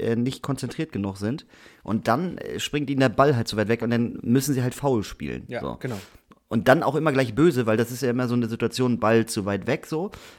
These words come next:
Speaker 1: Äh, du gehst mit dem gestreckten Bein rein, wenn du ihn triffst, ist eigentlich Karte.
Speaker 2: Genau.
Speaker 1: Und auch, ähm, Instant, äh, Karte sozusagen. Und, ähm, ja, deswegen, also Can, weiß ich nicht, ist ja jetzt, glaub ich, auch hinten eher festgespielt, wird, glaub ich, eigentlich gar nicht so auf der Sechs gesehen.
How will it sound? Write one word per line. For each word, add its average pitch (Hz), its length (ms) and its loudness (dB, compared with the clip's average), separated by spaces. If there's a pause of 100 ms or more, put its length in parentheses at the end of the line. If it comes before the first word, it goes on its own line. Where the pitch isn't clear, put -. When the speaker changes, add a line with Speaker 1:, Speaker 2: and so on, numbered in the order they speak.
Speaker 1:
Äh, 113 240 0
du 113 100 -2
gehst 117 220 2
mit 110 80 2
dem 113 60 -2
gestreckten 107 400 -2
Bein 120 240 4
rein, 139 360 0 (120)
wenn 110 180 2
du 107 80 2
ihn 104 120 -2
triffst, - 460 0 (220)
ist - 180 -6
eigentlich 92 260 -4
Karte. 82 440 -6 (460)
Speaker 2:
Genau. 95 200 -8
Speaker 1:
Und 92 240 -4
auch, - 340 -8
ähm, 87 300 -8 (200)
Instant, - 640 -8
äh, 82 100 -6
Karte 78 400 -6
sozusagen. 85 600 -8 (1700)
Und, 101 380 -2
ähm, 98 480 -2 (1300)
ja, 101 240 4
deswegen, 113 300 4
also 113 180 4
Can, 131 560 4
weiß 123 160 2
ich 123 60 -2
nicht, 120 120 2
ist 120 100 -2
ja 127 60 2
jetzt, 120 200 -2
glaub 117 120 2
ich, 107 120 -4
auch 98 100 -4
hinten 151 300 2
eher 139 160 2
festgespielt, 139 800 -2
wird, 120 140 -2
glaub 113 160 0
ich, - 240 -8
eigentlich 110 260 -4
gar 104 160 0
nicht 123 140 -2
so 110 160 -2
auf - 140 -6
der 107 180 0
Sechs 110 280 -4
gesehen. 120 520 -2